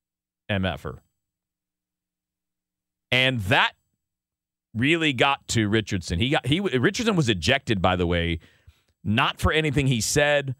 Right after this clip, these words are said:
but because he kept coming to the top step of the dugout while he was arguing and the umpires tossed him, which was really dumb.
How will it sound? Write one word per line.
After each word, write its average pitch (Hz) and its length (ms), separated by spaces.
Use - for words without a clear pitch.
but 127 120
because 135 420
he 131 120
kept 139 300
coming 135 260
to 120 100
the 104 80
top 127 300
step 123 260
of 110 60
the 101 80
dugout 113 420
while 104 160
he 107 80
was 98 140
arguing 110 320
and 95 80
the 98 60
umpires 104 400
tossed 104 320
him, 98 80
which 98 120
was 95 160
really 98 240
dumb. 73 320